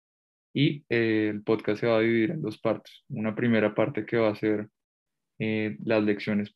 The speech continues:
que, es, que Andrés nos puede dar en la bolsa y ciertas dudas que uno puede tener. Y la siguiente parte, el presente y el, y el futuro, lo que le espera a la, a la Bolsa de Valores de Colombia. ¿Cómo estás, Andrés?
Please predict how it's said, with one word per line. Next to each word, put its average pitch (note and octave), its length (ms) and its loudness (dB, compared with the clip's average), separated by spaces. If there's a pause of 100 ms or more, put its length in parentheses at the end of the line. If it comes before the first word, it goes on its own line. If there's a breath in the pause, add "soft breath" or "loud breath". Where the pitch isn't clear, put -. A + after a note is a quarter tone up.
(100)
que, A2+ 140 0
es, A2 160 -6
que - 140 -4
Andrés G#2+ 240 2
nos G2+ 220 -2
puede G#2+ 240 2
dar A2 220 2
en A#2 120 -2
la A2+ 100 2
bolsa G#2+ 400 0
y A2 160 -6
ciertas G#2 480 -4
dudas A2 360 2
que A#2 120 -4
uno G#2+ 140 -4
puede A2 200 0
tener. C3+ 400 0 (640)
Y C3 80 0
la C3+ 140 2
siguiente C3 380 -2
parte, B2 480 -2 (480)
el G2+ 140 -4
presente A2+ 580 0
y A#2+ 100 2
el, G2+ 360 0
y G#2+ 100 0
el G#2 100 0
futuro, G#2+ 400 2
lo A2 140 2
que A2+ 120 -2
le A2 60 0
espera G#2 380 -2
a G#2 40 -2
la, G#2+ 260 0
a G#2 200 -10
la G#2 100 -2
Bolsa G#2 260 -2
de A2 40 2
Valores G#2+ 240 0
de G#2+ 100 -2
Colombia. C3 320 -2 (580)
¿Cómo A#2 140 -4
estás, B2 240 2
Andrés? A#2 580 -4